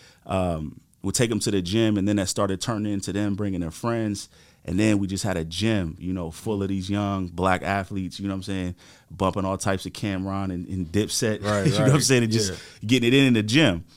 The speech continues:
Speaker 1: And, um, I had an idea because a lot of these guys, I, I feel like they needed more, and they needed more than just the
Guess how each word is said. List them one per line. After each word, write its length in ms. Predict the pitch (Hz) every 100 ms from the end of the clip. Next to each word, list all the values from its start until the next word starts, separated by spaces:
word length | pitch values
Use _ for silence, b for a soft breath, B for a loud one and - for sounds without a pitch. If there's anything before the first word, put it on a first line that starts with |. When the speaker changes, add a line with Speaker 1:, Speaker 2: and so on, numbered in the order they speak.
| b b b -
Speaker 1:
And, 520 | 113 110 104 95 87 - -
um, 480 | 101 95 85 69 -
I 80 | 95
had 200 | 120 113
an 100 | 104
idea 600 | 95 87 123 143 92 92 b b b b
because 300 | - 101 107
a 80 | 101
lot 200 | 95 120
of 40 | 123
these 160 | 107
guys, 320 | 92 104 101 98
I, 200 | 82 92
I 20 | -
feel 100 | -
like 180 | 110 92
they 120 | 101
needed 240 | 101 110 85
more, 260 | 101 113 110
and 100 | 101 104
they 80 |
needed 240 | 104 113 87
more 240 | 107 113
than 120 | 104
just 320 | 101 98 - 92
the 380 | 92 90 82